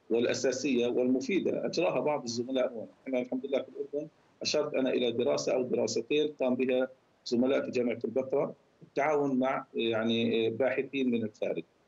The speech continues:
لكن أغلب هذه الدراسات مشكلتها أنه لا يكون فيها اتصال مباشر مع المرضى السريريين. ربما كان في، في بداية إذا تذكري الجائحة بعض التحفظ، بعض التخوف من إجراء دراسات على المرضى.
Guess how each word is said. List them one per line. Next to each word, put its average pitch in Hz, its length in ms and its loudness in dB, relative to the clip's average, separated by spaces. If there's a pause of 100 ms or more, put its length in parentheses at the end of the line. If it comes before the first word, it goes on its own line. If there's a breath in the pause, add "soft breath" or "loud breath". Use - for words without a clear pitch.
(200)
لكن 127 340 0
أغلب 170 320 0
هذه 156 200 0
الدراسات 123 680 0
مشكلتها 143 500 0
أنه 135 300 2 (280)
لا 151 140 2
يكون 170 400 0
فيها 156 180 2
اتصال 143 520 0
مباشر 151 420 0
مع 127 180 0
المرضى 139 320 0
السريريين. 127 720 0 (460)
ربما 156 300 4
كان 147 260 0
في، 143 160 -4
في 131 120 -4
بداية 139 400 2
إذا 120 140 -2
تذكري 120 640 2 (400)
الجائحة 127 640 0 (320)
بعض 165 200 2
التحفظ، 131 680 -2
بعض 135 180 -2
التخوف 123 640 0 (340)
من 127 160 4
إجراء 139 300 2
دراسات 131 500 0
على 123 140 2
المرضى. 113 400 -2